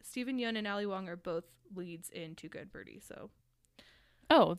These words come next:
Speaker 1: it
Speaker 2: perfect.
Speaker 1: all,
Speaker 2: That makes sense.
Speaker 1: it all
Speaker 2: Full
Speaker 1: comes
Speaker 2: circle.
Speaker 1: together really, yeah, it comes together really well. Uh, let's see. I think this is my last news. Um, did you hear about all the, the Disney,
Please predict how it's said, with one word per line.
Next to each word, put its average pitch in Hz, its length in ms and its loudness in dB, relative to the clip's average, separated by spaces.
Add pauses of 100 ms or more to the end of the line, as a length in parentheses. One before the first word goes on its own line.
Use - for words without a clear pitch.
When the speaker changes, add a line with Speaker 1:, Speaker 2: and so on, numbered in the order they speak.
(140)
Speaker 1:
it 220 60 4
Speaker 2:
perfect. 247 120 10
Speaker 1:
all, 233 280 8
Speaker 2:
That 196 200 6
makes 196 240 2
sense. - 420 -2
Speaker 1:
it - 80 6
all 254 180 10
Speaker 2:
Full - 120 10
Speaker 1:
comes 269 100 10
Speaker 2:
circle. 226 220 6
Speaker 1:
together 214 360 6
really, 226 460 2 (300)
yeah, 254 420 8
it 262 260 -4
comes 254 300 0
together 233 320 -2
really 226 240 -2
well. 185 320 -2 (1300)
Uh, 269 320 -4
let's 339 180 -4
see. 196 240 -4
I 190 60 -4
think 285 240 -8
this 392 180 -4
is 466 140 2
my 240 180 2
last 180 720 -4 (280)
news. 185 680 -4 (640)
Um, 196 500 -2 (1000)
did 240 160 -4
you 262 320 -2
hear 254 340 0
about 226 320 -2
all 208 300 0
the, 202 460 -6 (440)
the 226 80 -12
Disney, 269 400 0